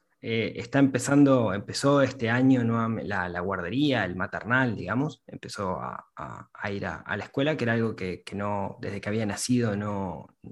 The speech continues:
no, no, no estaba, estaba siempre con, con la madre. Y eso es un dato relevante. Lucía es psicóloga. Es psicóloga, eh,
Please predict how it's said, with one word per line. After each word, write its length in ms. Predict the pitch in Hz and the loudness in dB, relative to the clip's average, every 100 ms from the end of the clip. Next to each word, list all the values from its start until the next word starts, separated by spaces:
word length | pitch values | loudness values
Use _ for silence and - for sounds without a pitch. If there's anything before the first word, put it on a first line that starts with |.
| - | -12
no, 200 | - 85 | -8 -6
no, 220 | 65 90 82 | -4 -4 -4
no 120 | 95 | -6
estaba, 320 | - 120 131 | 2 4 4
estaba 280 | 117 107 104 | 4 0 -2
siempre 360 | - 110 104 | -4 -4 -4
con, 380 | 98 101 87 90 | -4 -4 -4 -8
con 160 | - 95 | -6 -4
la 80 | 110 | 0
madre. 460 | 139 131 - - - - - - | 0 0 -2 -8 -14 -16 -6 4
Y 60 | |
eso 80 | 156 | 8
es 80 | 165 | 10
un 140 | 147 | 12
dato 200 | 139 131 | 12 10
relevante. 640 | 127 117 123 139 127 139 - _ - - - - - | 6 4 4 4 2 0 -8 _ -20 -20 -20 -20 4
Lucía 400 | 170 180 247 233 | 6 10 10 10
es 260 | 196 - - | 6 2 -6
psicóloga. 840 | - 135 135 147 135 107 98 - - _ _ _ - _ - | -2 0 6 8 8 6 0 -6 -14 _ _ _ -20 _ -2
Es 140 | 175 175 | 0 2
psicóloga, 840 | 190 190 185 196 202 226 226 - _ _ _ | 4 6 6 6 4 2 -2 -16 _ _ _
eh, 440 | 117 113 110 - | -2 -2 -2 -8